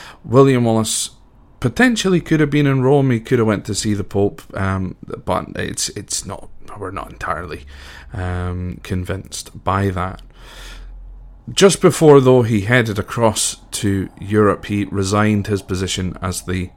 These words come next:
sole guardian of Scotland, at which point he was replaced by a man called John Comyn and another man called Robert Bruce, who becomes Robert the Bruce. That story we will continue on next week,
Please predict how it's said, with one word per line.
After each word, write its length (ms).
sole 400
guardian 560
of 140
Scotland, 480
at 60
which 180
point 220
he 100
was 180
replaced 580
by 140
a 60
man 260
called 420
John 460
Comyn 420
and 260
another 300
man 380
called 420
Robert 640
Bruce, 520
who 240
becomes 520
Robert 600
the 280
Bruce. 420
That 200
story 340
we 160
will 180
continue 640
on 340
next 520
week, 360